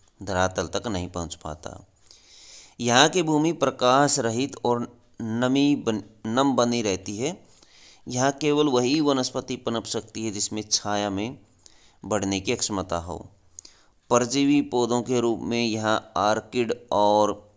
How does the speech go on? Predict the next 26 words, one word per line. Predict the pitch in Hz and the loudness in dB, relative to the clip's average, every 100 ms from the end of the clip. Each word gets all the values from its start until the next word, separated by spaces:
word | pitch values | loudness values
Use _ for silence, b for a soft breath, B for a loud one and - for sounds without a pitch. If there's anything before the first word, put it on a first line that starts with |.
| - | -18
ब्रोमीलॉयड | 87 110 110 110 107 101 104 107 104 - - b b b _ | -4 0 2 0 -2 0 2 2 -2 -10 -16 b b b _
पैदा | 98 98 104 | 0 2 4
होते | 101 98 101 | 2 0 -4
हैं। | 101 151 175 _ b b b b b b b _ - - _ _ _ _ _ _ | -4 -6 -8 _ b b b b b b b _ -20 -20 _ _ _ _ _ _
टुकन, | 147 147 - 160 160 | -4 -4 -4 0 2
गुंजन | 156 127 131 127 143 | 2 0 0 2 0
पक्षी, | 139 131 - 143 139 135 135 _ _ - | -2 0 2 2 0 -4 -8 _ _ -12
रंगीन | 98 104 113 113 135 120 | -6 -4 -2 -2 -2 -2
प्रजाति | 110 98 104 104 | -4 -2 -2 -2
वाले | 107 104 101 | -4 -2 -4
पक्षी | 107 - - 110 110 107 - _ B B B B _ _ _ - | -6 -4 -4 -4 -6 -10 -16 _ B B B B _ _ _ -6
एवं | 113 110 | -4 -4
भोजन | 87 90 95 123 123 | -4 -4 -2 -2 -2
के | - 110 | -4 -4
लिए | 101 101 101 | -2 -2 -2
बड़ी | 92 127 147 | -2 -4 -2
चोंच | 139 - 107 104 | -4 -4 -4 -2
वाले | 107 101 101 | -2 0 0
विभिन्न | 95 98 113 | -4 -6 -6
प्रकार | 110 - 90 90 | -6 -6 -4 -4
के | 90 98 | -4 -8
पक्षी | 95 95 - 107 | -8 -8 -8 -6
यहाँ | 92 95 95 | -6 -6 -4
पाए | 98 85 | -4 -4
जाते | 82 76 85 | -8 -10 -14
हैं। | 82 67 | -14 -16